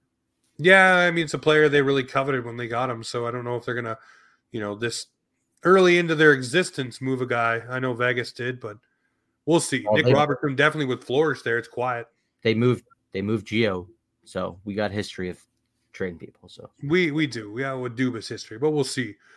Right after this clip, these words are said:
Speaker 2: That's
Speaker 1: But
Speaker 2: okay.
Speaker 1: anyways, the, the bottom line is I think Nick Robertson will be in any package the Leafs make out there. And, uh, you know, it sucks, but I wish he could have worked here, but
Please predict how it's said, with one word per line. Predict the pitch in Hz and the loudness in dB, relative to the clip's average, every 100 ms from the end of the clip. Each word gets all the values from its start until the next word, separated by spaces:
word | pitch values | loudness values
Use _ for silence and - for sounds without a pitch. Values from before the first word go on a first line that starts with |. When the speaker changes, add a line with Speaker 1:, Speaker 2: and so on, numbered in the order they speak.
| _ | _
Speaker 2:
That's | 101 | 0
Speaker 1:
But | 143 | 4
Speaker 2:
okay. | |
Speaker 1:
anyways, | 151 135 127 120 | 4 4 2 0
the, | 135 | 0
the | 147 | 4
bottom | 165 170 151 | 8 6 4
line | 139 131 | 0 0
is | 131 | 0
I | 131 | -2
think | 127 123 | -2 -4
Nick | 127 123 | -6 -2
Robertson | 117 113 113 123 117 | -2 -2 -4 -6 -6
will | 117 | -6
be | 120 117 | -6 -4
in | |
any | 117 135 135 | -2 -2 -2
package | - 120 - 123 - - _ _ _ | -2 -4 -4 -8 -10 -18 _ _ _
the | 123 | -8
Leafs | 120 120 110 - - _ _ _ _ | -6 -8 -10 -14 -16 _ _ _ _
make | 123 131 131 127 | -4 -2 -2 -4
out | 113 - | -6 -8
there. | 110 107 - _ _ _ | -8 -6 -10 _ _ _
And, | 120 120 117 | -4 -4 -4
uh, | 120 113 - _ _ - | -4 -4 -8 _ _ -10
you | 117 | -10
know, | 104 - - | -10 -12 -12
it | |
sucks, | - - 120 - | -4 0 0 -2
but | 127 | -6
I | 117 | -2
wish | 120 131 | -2 -2
he | 151 | -2
could | 147 | 0
have | 143 135 _ | 0 -4 _
worked | 139 156 156 - | 0 0 0 -4
here, | 135 151 175 | -4 -2 -2
but | 151 | -6